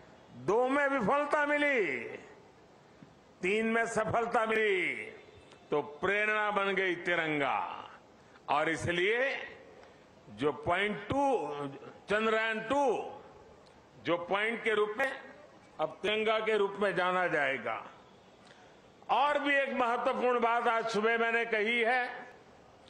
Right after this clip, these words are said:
तेईस अगस्त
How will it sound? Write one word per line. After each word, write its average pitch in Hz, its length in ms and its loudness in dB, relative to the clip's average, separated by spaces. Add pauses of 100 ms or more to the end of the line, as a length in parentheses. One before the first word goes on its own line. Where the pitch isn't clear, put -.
(1120)
तेईस 285 420 0
अगस्त 294 800 -2